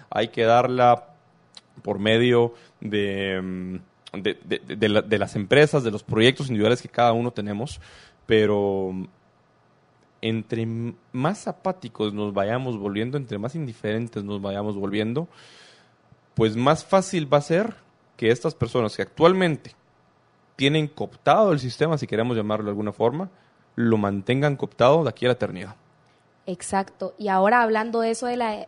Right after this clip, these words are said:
Speaker 2: de ser indiferente y de las personas que entran al sistema, eh, y lo quieren seguir corrompiendo, eh, traigo a la mesa ahora un tema que me llamó demasiado la atención, que se llevó a cabo ayer,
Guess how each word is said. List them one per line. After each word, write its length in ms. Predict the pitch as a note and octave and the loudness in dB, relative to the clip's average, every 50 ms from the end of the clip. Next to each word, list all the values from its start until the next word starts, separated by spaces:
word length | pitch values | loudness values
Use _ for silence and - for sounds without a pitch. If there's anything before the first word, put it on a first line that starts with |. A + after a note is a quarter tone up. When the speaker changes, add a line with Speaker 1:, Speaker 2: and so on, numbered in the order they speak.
| _ - | _ -16
Speaker 2:
de 220 | G3 F3 G3 F#3 | -10 -8 -6 -6
ser 180 | F3+ - G3 G3+ | -4 -4 -4 -4
indiferente 800 | A3+ A#3 A3+ A#3+ - - F3+ E3+ F#3 G#3 A3 G#3+ - A3 G#3+ G#3+ - _ _ _ - - _ _ - | -4 -4 -6 -8 -8 -6 -4 -2 -2 -2 -2 -2 -4 -4 -4 -4 -6 _ _ _ -20 -20 _ _ 0
y 100 | A3+ A3 | 0 2
de 80 | G#3+ | 2
las 180 | G#3 G3+ G3 - | 0 -4 -4 -6
personas 440 | - F#3+ F3 F3+ F#3+ G3+ A3 A#3+ - | -8 -10 -8 -6 -6 -6 -6 -6 -6
que 260 | - A3+ G3+ - - - | -6 -6 -6 -6 -8 -8
entran 360 | G3+ A3 A3+ A3 - A#3+ B3 | -8 -8 -6 -4 -4 -4 -2
al 120 | B3 B3 B3 | -2 -4 -4
sistema, 600 | - G3 E3+ - - G#3 A3 B3+ C4+ C#4 C#4 - _ _ _ _ _ _ _ _ _ _ - | -6 -10 -8 -4 -2 -2 0 0 -2 -4 -6 -8 _ _ _ _ _ _ _ _ _ _ -4
eh, 460 | - G#3 G#3 G3+ G3+ G3 F#3+ F3+ - - - | 0 2 2 2 2 2 0 0 -2 -4 -2
y 80 | G#3+ | -2
lo 200 | G#3+ G3+ F3+ F3 | 0 0 0 -2
quieren 840 | - - G3+ G3 G#3 A#3+ B3 A#3+ A3+ G#3+ G3+ G3 F#3 F3+ F3 E3+ D#3+ E3 - | -2 -2 -2 0 0 0 0 0 -2 -4 -4 -6 -6 -8 -8 -10 -12 -14 -10
seguir 420 | - - A#3 F#3+ F#3 A3 B3+ C#4 | -4 -4 -2 0 0 0 0 0
corrompiendo, 720 | - C#4+ C#4 C4+ B3+ G#3+ - C4+ C#4+ C#4 B3+ G#3+ G#3+ A3+ - _ _ _ - - - _ _ - | 2 0 2 0 0 0 0 0 0 2 2 2 0 0 -2 _ _ _ -20 -20 -20 _ _ -8
eh, 320 | - G#3 G#3 G3+ G3 F#3+ F#3+ - | -6 -4 -2 -2 -4 -6 -8 -4
traigo 260 | - A#3+ B3+ C4 C4+ | -2 0 2 4 4
a 60 | D4+ D4+ | 2 2
la 100 | D4 A#3+ | 2 -2
mesa 300 | A3+ A3 A#3+ A#3+ C#4+ C4+ | -2 -2 -2 0 2 2
ahora 140 | C#4 C#4 | 2 2
un 160 | C4+ C4+ B3 - | 0 -4 -4 -4
tema 240 | C4 C4+ C#4+ C#4+ | -2 0 0 -2
que 100 | C#4 D4 | -2 -2
me 120 | C#4 C#4+ C#4 | -4 -2 -2
llamó 220 | A3+ F#3 F#3+ G3 | -4 -4 -4 -4
demasiado 540 | G#3+ B3 C4+ B3+ G#3+ F3+ - - A3 A#3 A#3 | -4 -4 -4 -6 -8 -8 -6 -4 -4 -2 -2
la 80 | C4 C4 | -2 -4
atención, 480 | C4 - G#3 F3+ - - A3+ A#3 C4+ C#4+ | -6 -8 -10 -10 -6 -4 -2 -2 -2 -4
que 120 | D4+ C#4 | -8 -6
se 80 | - A#3 | -6 -4
llevó 160 | G3 F#3 F#3+ | -2 -2 -2
a 60 | F#3+ | -2
cabo 180 | - A#3 A#3+ B3 | 0 0 0 0
ayer, 420 | A#3+ A#3+ A#3 B3 C#4+ D#4+ E4 | 0 0 -2 -2 -2 -4 -6